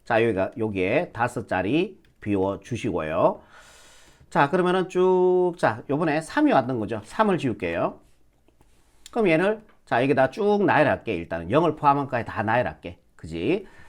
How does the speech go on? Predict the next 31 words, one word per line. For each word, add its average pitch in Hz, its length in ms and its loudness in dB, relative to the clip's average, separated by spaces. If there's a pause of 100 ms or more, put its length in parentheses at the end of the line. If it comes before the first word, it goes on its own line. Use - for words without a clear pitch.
(380)
무슨 160 160 -4
말인지 214 180 0
알, 151 400 -4
알, - 260 -2
아시겠죠? 147 520 -4 (120)
오 117 160 -4
팩, 135 440 0 (100)
자, 90 180 -8
나누는데 107 600 -2
같은 180 280 0
것이 196 220 -2
일, 180 240 0
일, 175 180 0
이 120 260 -2
두 143 140 -8
개 156 80 0
있어요. 120 400 0 (440)
자, 117 160 4
이 151 220 2
팩, 190 360 0
이 113 160 -4
팩으로 127 300 0
나누시고요. 107 600 -2
빼줘야 196 280 2
됩니다. 95 340 -2
왜? 92 400 -2 (260)
제일 135 220 0
앞에 143 280 0
영으로 160 300 4
시작하는 113 440 0
거는 185 280 -2